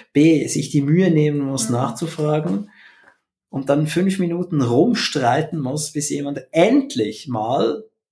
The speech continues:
Speaker 1: sich überlegt, woher weiß ich's eigentlich?
Speaker 2: Mhm.
Speaker 1: Und wenn wir alle uns mal hinsetzen und fragen, woher weiß ich die Dinge, die ich zu wissen glaube? Wissen und glauben zu wissen sind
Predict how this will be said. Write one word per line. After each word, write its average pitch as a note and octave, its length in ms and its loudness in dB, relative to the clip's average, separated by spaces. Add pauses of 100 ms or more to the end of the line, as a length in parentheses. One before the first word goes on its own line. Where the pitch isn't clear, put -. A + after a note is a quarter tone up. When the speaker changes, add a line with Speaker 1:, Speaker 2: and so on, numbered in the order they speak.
Speaker 1:
sich C#3+ 240 -4
überlegt, B2+ 640 -2 (200)
woher C#3+ 340 -6
weiß E3+ 260 -6
ich's D#3+ 180 -12
eigentlich? - 600 -14
Speaker 2:
Mhm. - 40 -20 (380)
Speaker 1:
Und B2 140 -2
wenn D3+ 180 6
wir D#3+ 340 2
alle D#3+ 320 4
uns F3 220 0
mal C#3+ 360 0 (840)
hinsetzen C#3+ 680 2
und B2+ 160 -8
fragen, A#2 480 -4
woher D#3 320 4
weiß G#2+ 360 0
ich - 160 -6
die B2 160 -2
Dinge, A#2+ 320 -2
die A2+ 160 -4
ich - 160 -6
zu G#2+ 180 -4
wissen A2+ 320 -2
glaube? F2+ 640 -8 (1700)
Wissen D3 400 2
und B2+ 340 -2 (460)
glauben D#3+ 320 4
zu D3 160 0
wissen C3+ 280 -2
sind A#2+ 300 -8